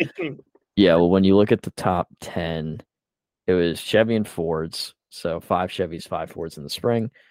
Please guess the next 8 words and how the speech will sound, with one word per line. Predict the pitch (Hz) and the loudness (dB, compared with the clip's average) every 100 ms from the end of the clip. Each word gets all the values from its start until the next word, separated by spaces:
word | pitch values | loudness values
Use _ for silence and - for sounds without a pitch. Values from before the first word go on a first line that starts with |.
| _ _ _ _ _ | _ _ _ _ _
And | 82 80 78 76 71 71 - _ _ _ - | -4 -2 -2 -4 -6 -8 -14 _ _ _ -18
the | |
top | - 101 90 - | -2 0 0 -2
ten | 101 80 71 71 58 _ - | -4 -2 -2 -8 -12 _ -6
in | 76 67 | -6 -4
the | - | -2
first | 107 98 - | 2 2 0
race | 87 80 73 - - | 0 0 -2 -8 -10